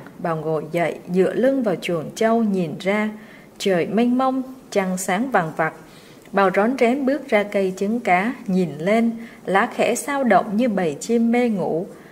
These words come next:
Bảo lấy đất vụt lên, đất rơi tòm xuống ao cá. Con chim vàng không có ngủ ở đây, nó đâu rồi kìa? Bảo ngồi xuống gốc trứng cá, xoa xoa mấy đầu chọc héo như sọ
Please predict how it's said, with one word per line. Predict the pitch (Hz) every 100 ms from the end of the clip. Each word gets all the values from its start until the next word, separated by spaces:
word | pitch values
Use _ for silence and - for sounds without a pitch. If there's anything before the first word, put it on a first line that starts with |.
| -
Bảo | 180 175 143
lấy | 160
đất | 185 208 -
vụt | 190 170 185
lên, | 233 262 254 - -
đất | 214 220
rơi | - 254
tòm | 254 196 160
xuống | 151 190 214
ao | 220 220
cá. | 214 185 202 277 - - - -
Con | 285
chim | 277 277 262
vàng | 214 175 139
không | - 240 233
có | 233 269
ngủ | 202 160
ở | - 165 165
đây, | 208 220 226 220 - - -
nó | 285
đâu | 277 285
rồi | 277 202 156
kìa? | - 175 151 147 - - - -
Bảo | 214 208
ngồi | 202 196
xuống | 190 208 240
gốc | 262 294 -
trứng | - 202 247
cá, | 202 190 233 311
xoa | - - 277
xoa | 269 285 277
mấy | 269 294
đầu | 233 165
chọc | 143 170 -
héo | - 196 226
như | 294 285
sọ | - -